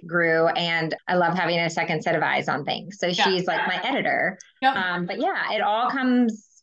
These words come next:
Speaker 1: from me, um, and just my journey. And I think sharing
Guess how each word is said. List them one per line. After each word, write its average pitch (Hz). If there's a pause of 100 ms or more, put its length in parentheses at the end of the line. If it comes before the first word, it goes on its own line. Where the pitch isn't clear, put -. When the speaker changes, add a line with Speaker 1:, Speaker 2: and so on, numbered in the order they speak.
(120)
Speaker 1:
from 202
me, 220 (160)
um, 190
and 180
just -
my 175
journey. 170
And 160 (140)
I 170
think -
sharing 196